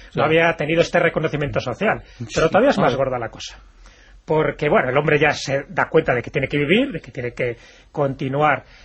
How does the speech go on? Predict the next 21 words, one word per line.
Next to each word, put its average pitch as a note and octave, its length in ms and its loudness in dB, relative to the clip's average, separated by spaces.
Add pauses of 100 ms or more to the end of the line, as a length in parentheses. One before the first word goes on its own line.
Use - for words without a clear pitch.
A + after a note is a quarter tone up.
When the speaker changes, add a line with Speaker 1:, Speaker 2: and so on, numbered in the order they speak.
(140)
Speaker 1:
lo B2 360 -6
que C3+ 80 -4
le B2 100 -4
quede C3+ 220 0
de C#3 100 4
vida, F#3 200 2
sea B2+ 360 -2
poco D3 260 2
o - 20 4
mucho, G#3+ 420 0 (720)
pero B3+ 300 6 (400)
el D#3 180 -2
hecho A3 140 -6
es - 80 -6
que A3+ 120 -4
cuando D#3 340 2
pasan A#3+ 260 -2
unos A#3 280 -4
cuantos G3+ 360 0
años G3 260 0
más, G#3 320 -2